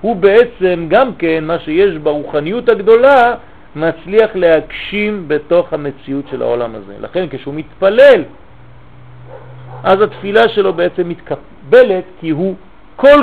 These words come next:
כולו מחובר, כן? תפילה פירושה חיבור. וכבר ראינו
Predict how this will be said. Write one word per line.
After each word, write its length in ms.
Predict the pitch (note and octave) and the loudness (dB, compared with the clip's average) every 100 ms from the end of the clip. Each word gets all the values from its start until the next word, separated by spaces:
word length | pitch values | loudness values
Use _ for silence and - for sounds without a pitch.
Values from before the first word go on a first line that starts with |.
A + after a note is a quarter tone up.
| C#4+ | 0
כולו 340 | A#3 A3+ G3+ G3+ | -6 2 4 4
מחובר, 760 | F#3 E3 - D3+ B2+ D3 A#2 F2 - - - | 0 -6 -8 -10 0 2 2 -2 -14 -20 -16
כן? 200 | - F#3+ G3 - - | -4 -4 -4 -14 -20
תפילה 440 | - - E3+ F#3 A3 | -18 -8 2 4 4
פירושה 600 | F3+ D#3+ D3+ - F3 F3+ - - - - - | 0 -4 -4 2 4 4 0 -18 -20 -20 -8
חיבור. 380 | E3+ D3 D3+ G2 - - - - - - - - - - - - - - - - | -6 0 0 0 -8 -20 -20 -20 -20 -20 -20 -20 -20 -20 -20 -20 -20 -20 -20 -20
וכבר 360 | - C3 G3+ A#3+ | -16 2 4 6
ראינו 460 | A3+ B3+ C4+ C4+ | 6 4 2 -2